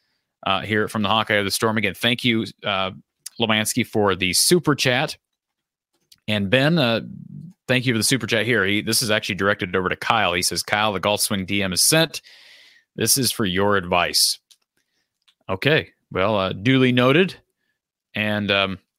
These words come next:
we'll make sure that gets to the right place, Ben. Thank you. Uh, if Kyle's watching this, check your D Ms, Kyle.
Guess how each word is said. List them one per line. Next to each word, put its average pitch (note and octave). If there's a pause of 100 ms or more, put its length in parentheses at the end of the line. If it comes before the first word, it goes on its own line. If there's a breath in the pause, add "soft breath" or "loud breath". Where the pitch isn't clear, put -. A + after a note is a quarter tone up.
(240)
we'll G2+
make G#2
sure A2
that G2
gets G#2
to A#2
the G#2+
right A2
place, D3+
Ben. A2
Thank B2+
you. G2 (220)
Uh, F2
if F#2
Kyle's G2
watching G2+
this, G#2+ (100)
check -
your G2
D F#2+
Ms, G2+
Kyle. A2+